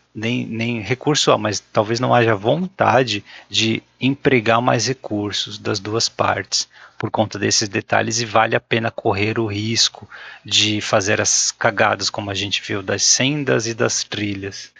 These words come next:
O que a gente pensa aqui do nosso lado, porra, eu faria isso de graça, né? Eu acho que até o Zais, que falou com a gente no podcast passado,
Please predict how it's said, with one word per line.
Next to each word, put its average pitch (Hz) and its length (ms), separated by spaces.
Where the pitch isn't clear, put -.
O 120 80
que 135 480
a 131 120
gente 127 240
pensa 131 300
aqui 123 160
do 113 100
nosso 117 300
lado, 110 300
porra, 107 320
eu 104 60
faria 110 280
isso - 160
de 120 140
graça, 107 500
né? 98 180
Eu 107 160
acho 113 220
que - 60
até 117 260
o 131 140
Zais, 110 440
que 98 200
falou 98 280
com - 100
a 98 40
gente 98 240
no 104 60
podcast 98 480
passado, 107 480